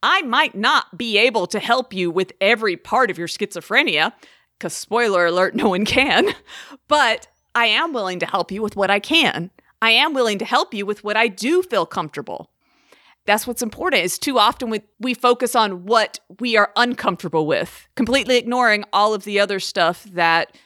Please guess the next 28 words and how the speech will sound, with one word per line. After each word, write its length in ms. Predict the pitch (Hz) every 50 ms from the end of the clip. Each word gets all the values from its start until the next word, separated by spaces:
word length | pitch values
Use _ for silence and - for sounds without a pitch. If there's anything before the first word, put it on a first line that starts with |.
| _ _ _
we 140 | - 208 233
are 140 | 320 370 -
comfortable 480 | - 214 180 160 - 147 147 139 135
with. 320 | 139 113 - - - _ _ _ _ _ _ _ -
That, 180 | 196 190 170 -
hey, 320 | - 381 339 208 170 147 -
I 120 | - 262 -
can 140 | - 262
absolutely 600 | 185 190 202 - - 208 240 349 330 - 226 190
help 280 | 185 214 196 185 - -
you 180 | 185 180 175 175
with 420 | 165 175 175 160 160 - - - _ _ _ _ _ _ _ _ _ _ -
coping 360 | - - 220 - - 214 208
mechanisms 720 | 202 185 - - 208 208 202 175 190 208 196 196 202 -
for 260 | - - 214 196 180 180
working 400 | 165 196 208 196 - 214 196 180
at 140 | 180 -
your 100 | - 202
part-time 460 | - - 190 - - - 202 180 175 165
job, 420 | 190 175 160 156 143 135 - - - - - _
for 160 | - - 226
coping 360 | - - 247 220 226 226 214
mechanisms 800 | 202 196 202 - 220 196 190 196 208 - 196 185 185 190 180 -
with 280 | 185 175 202 190 - -
your 180 | 185 196 202 196
new 180 | 196 190 190
living 320 | 170 190 190 175 180 175 170
arrangements, 680 | 175 170 160 156 156 156 - - 170 151 127 - -